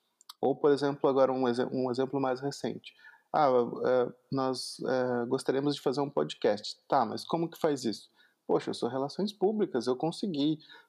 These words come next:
fazer antes de, de iniciar o podcast, assim,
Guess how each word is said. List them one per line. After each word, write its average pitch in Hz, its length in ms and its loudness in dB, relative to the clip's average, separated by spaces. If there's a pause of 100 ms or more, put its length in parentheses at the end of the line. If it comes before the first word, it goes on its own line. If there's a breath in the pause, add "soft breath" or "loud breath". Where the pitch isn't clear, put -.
fazer 123 380 2
antes 120 380 -2
de, 110 480 -2
de 113 220 -8
iniciar 113 480 -2
o 117 80 2
podcast, 107 600 -2
assim, 110 380 -4